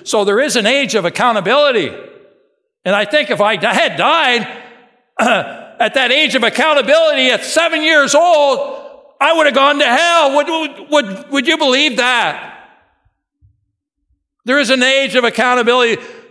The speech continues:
God doesn't want to send anybody to hell, no matter what age they are. Seven or twenty or thirty or a hundred. He doesn't want anybody to go to that hell. He has no pleasure in the death of the wicked.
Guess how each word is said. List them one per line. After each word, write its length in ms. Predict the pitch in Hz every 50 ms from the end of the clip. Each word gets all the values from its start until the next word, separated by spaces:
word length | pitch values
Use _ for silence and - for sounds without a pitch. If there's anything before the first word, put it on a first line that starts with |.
| -
God 280 | - 262 285 302 294 294
doesn't 340 | 311 311 277 226 269 277 277
want 180 | 277 285 277
to 60 | 269 -
send 360 | - - 285 285 277 262 262
anybody 580 | 247 269 285 320 311 285 285 277 269 254 247
to 140 | 233 240 226
hell, 260 | 190 214 247 247 254
no 120 | 247 254 254
matter 280 | 262 262 262 262 254
what 220 | 254 254 277 294 302
age 420 | 294 285 277 262 247 202 - -
they 220 | - 262 247 240 233
are. 560 | 226 226 220 214 208 202 190 170 147 123 113 - - - - _ _ _ _ _ _ _ _
Seven 580 | - - - 262 269 277 269 277 269 262 254
or 260 | 254 254 247 240 220 - -
twenty 460 | - - 285 294 294 277 277 277 262
or 200 | 262 254 247 240
thirty 520 | 247 - - 285 277 269 262 262 269 262 247
or 160 | 254 254 247
a 100 | 233 196
hundred. 600 | - 339 370 370 370 349 320 294 277 262 226 170
He 80 | 208 285
doesn't 260 | 285 277 254 214 254
want 220 | 269 262 254 247 254
anybody 500 | 277 320 339 330 302 302 294 285 277 262
to 80 | 262
go 200 | 226 277 277 269
to 100 | 262 254
that 220 | 262 254 247 240 185
hell. 280 | 214 277 254 226 - - - - - - - - _ _ _ -
He 140 | 233 311
has 300 | 294 247 262 277 247 175
no 260 | 208 208 269 320 320 277
pleasure 640 | - - 247 277 330 320 277 - 247 233 226 220
in 140 | 226 220 220
the 100 | 220 214
death 320 | 170 269 269 254 196 - 277
of 140 | 269 262
the 80 | 262 254
wicked. 420 | 247 277 269 269 262 233 190 -